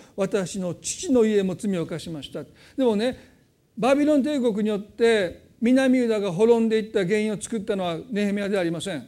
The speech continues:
彼の先祖たちです。神様が偶像礼拝から離れるように何度も何度も警告された。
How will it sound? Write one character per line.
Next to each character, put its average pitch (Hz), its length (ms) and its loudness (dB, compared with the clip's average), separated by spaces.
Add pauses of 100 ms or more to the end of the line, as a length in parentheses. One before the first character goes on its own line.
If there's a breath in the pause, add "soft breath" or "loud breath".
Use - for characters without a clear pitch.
(160)
彼 233 240 -2
の 180 120 -6
先 247 220 0
祖 208 120 0
た 151 120 -6
ち 127 80 -16
で 120 120 -16
す。 - 100 -20 (1500 soft breath)
神 240 240 0
様 220 240 -2
が 208 140 0
偶 226 240 2
像 226 160 4
礼 226 140 4
拝 196 140 -2
か 208 120 -2
ら 185 80 -2
離 226 220 0
れ 220 100 6
る 214 80 0
よ 214 100 4
う 202 60 0
に 185 100 -2
何 254 320 -2
度 254 100 2
も 254 120 0
何 262 260 -2
度 277 80 0
も 233 140 0
警 208 160 0
告 170 180 -6
さ 190 120 -8
れ 135 80 -8
た。 - 100 -20